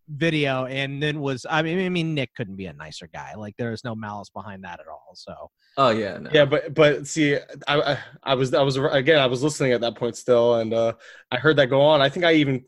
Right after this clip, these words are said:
Speaker 3: commented. I think I told you, you, I, I, on Twitter. I like to throw it out there. I think I actually called you Steve on purpose on Twitter, and you actually responded,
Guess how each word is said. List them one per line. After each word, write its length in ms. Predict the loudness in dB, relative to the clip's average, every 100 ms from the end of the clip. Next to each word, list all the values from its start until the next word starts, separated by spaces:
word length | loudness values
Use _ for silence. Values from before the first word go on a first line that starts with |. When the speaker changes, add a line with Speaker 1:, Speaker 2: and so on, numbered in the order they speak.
| -4
Speaker 3:
commented. 540 | 0 0 0 -2 -2
I 80 | -4
think 180 | -2 0
I 80 | 0 -2
told 260 | -4 -4 -2
you, 60 |
you, 180 | -4 -4
I, 80 | -6
I, 240 | -10 -16 -18 _ -6
on 80 | -4
Twitter. 240 | 4 6 8
I 40 |
like 120 | 6
to 120 | 4 -4 _ 2
throw 140 | 4
it 20 | 6
out 120 | 4
there. 120 | 2
I 60 | 2
think 280 | 2 0 0
I 40 |
actually 220 | -2 -2
called 260 | -4 0 0
you 80 | -2
Steve 220 | -6 -4
on 100 | -2
purpose 300 | -2 -6 -6
on 80 | -10
Twitter, 220 | -6 -4
and 80 | 0
you 60 | 0
actually 200 | 0 -6
responded, 520 | -8 0 2 2 -2